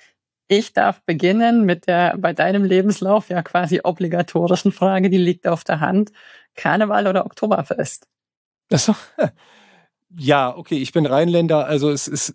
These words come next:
Speaker 2: natürlich Karneval. Alles andere wäre sozusagen Verrat. Äh, ich kann auch sagen, es gibt im B M F eine Karnevalsfeier, die ist, äh,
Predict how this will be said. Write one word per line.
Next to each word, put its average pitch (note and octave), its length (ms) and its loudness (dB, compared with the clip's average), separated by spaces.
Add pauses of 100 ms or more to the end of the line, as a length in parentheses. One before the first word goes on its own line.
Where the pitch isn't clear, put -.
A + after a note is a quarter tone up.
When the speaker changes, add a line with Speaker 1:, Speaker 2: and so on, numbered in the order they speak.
Speaker 2:
natürlich D#3 640 0
Karneval. C3 720 0
Alles B2 340 -4
andere C3+ 380 -2
wäre B2 180 0
sozusagen A#2 460 -2
Verrat. A#2+ 600 -2 (540)
Äh, C#3 220 2
ich - 240 -10
kann D3+ 120 -2
auch C#3 100 0
sagen, C#3 200 2
es C#3 120 -4
gibt D3+ 160 -2
im C#3+ 100 2
B C#3+ 100 2
M C3 100 2
F F3 200 -4
eine F#3+ 100 2
Karnevalsfeier, E3 840 0
die D3 180 -8
ist, - 220 -8
äh, D3 320 0